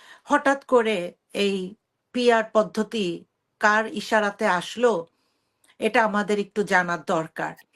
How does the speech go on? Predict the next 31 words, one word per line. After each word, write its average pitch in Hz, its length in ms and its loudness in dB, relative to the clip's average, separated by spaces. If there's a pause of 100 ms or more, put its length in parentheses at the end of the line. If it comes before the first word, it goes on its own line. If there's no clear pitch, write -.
(300)
যেখানে 226 920 2
ফার্স্ট - 460 0
পে, 240 320 2
আহ, 180 520 -4
পাস্ট 214 360 0 (100)
পদ্ধতি 190 560 0
সারা 185 280 -4
ওয়ার্ল্ড 196 400 0
ওয়াইডে 214 320 2
পপুলার 254 440 -2
একটা 214 260 -2
পদ্ধতি, 170 540 -8 (460)
এমনকি 226 420 -4
সেই 247 180 0
ভারতও 202 460 -2
সেটা 262 260 -2
ফলো 220 300 0
করছে, 185 460 -6 (260)
সেটা 233 380 0
বাদ 208 360 0
দিয়ে 190 360 0 (200)
এই 185 260 -4
প্রপোর্শনাল 226 720 -2
পার্সেন্টেজ 220 800 -4
যেটার 208 300 0
আগা 208 240 0
মাথা 196 320 -4
আমাদের 190 300 -6
বোঝা 185 280 -8
সম্ভব 202 540 -6
না, 165 180 -8